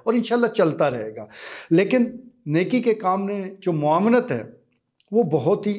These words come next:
ज़रूरी होती है। शायद चंद लोग लाइलमी की वजह से उनको ये पता ना हो कि इस किस्म का एक ज़बरदस्त प्रोग्राम यहाँ चल रहा है, तो इसलिए वो कहीं और सपोर्ट कर रहे हैं, तो और भी करें। जहाँ भी आपको दुखी इंसानियत, इंसानियत नज़र आती है, वो ज़रूर करनी चाहिए, लेकिन इस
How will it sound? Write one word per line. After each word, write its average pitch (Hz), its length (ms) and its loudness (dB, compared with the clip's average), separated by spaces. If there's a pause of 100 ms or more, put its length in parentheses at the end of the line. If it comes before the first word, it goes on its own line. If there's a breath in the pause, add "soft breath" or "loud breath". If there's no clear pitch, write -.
(120)
ज़रूरी 139 480 0
होती - 300 -8
है। - 100 -20 (120)
शायद 185 400 0 (420)
चंद 165 220 0
लोग 156 440 -2
लाइलमी 156 400 0
की 185 160 -4
वजह 156 260 2
से 151 180 -4 (380)
उनको 143 280 0
ये 139 120 2
पता 151 240 2
ना 175 100 2
हो 147 160 2
कि 151 120 -10
इस 151 140 -8
किस्म 147 300 -10
का 143 140 -2
एक 131 140 -4
ज़बरदस्त 131 420 -6
प्रोग्राम 147 360 0 (400 loud breath)
यहाँ 143 180 2
चल 156 200 2
रहा 170 140 4
है, 147 80 -2
तो - 400 -10
इसलिए 190 420 0
वो 165 140 -4
कहीं 214 260 2
और 220 200 2
सपोर्ट 143 400 -4
कर 117 80 -6
रहे 110 120 -12
हैं, 113 100 -16 (200)
तो - 60 -4
और 180 160 2
भी 190 100 0
करें। 165 240 0 (340)
जहाँ 139 240 -2
भी 156 140 2
आपको 151 380 0
दुखी 139 260 -6
इंसानियत, 139 500 -2
इंसानियत 143 560 0
नज़र 131 280 0
आती 139 300 -2
है, 151 140 2 (340 loud breath)
वो 208 80 4
ज़रूर 214 360 4
करनी 131 260 -4
चाहिए, 143 280 0
लेकिन 156 440 -2
इस 180 120 -4